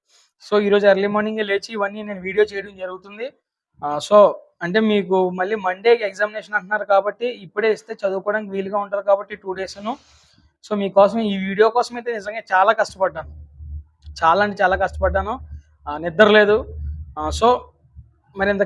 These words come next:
కష్టపడి చేస్తున్నందుకు మీరు నాకు సపోర్ట్ చేయాలి. చాలామంది, ఆ, వీడియోని లైక్ చేయట్లేదు, మరి ఎందుకో నాకు అర్థం కాదు. ఫిఫ్టీన్త్ క్వశ్చన్ చూసుకుందాం ఒకసారి. Show that four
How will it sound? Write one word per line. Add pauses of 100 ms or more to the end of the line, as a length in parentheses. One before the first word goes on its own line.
కష్టపడి
చేస్తున్నందుకు
మీరు
నాకు
సపోర్ట్
చేయాలి. (380)
చాలామంది, (760)
ఆ, (720)
వీడియోని
లైక్
చేయట్లేదు, (360)
మరి
ఎందుకో
నాకు
అర్థం
కాదు. (600)
ఫిఫ్టీన్త్
క్వశ్చన్
చూసుకుందాం
ఒకసారి. (540)
Show (120)
that (460)
four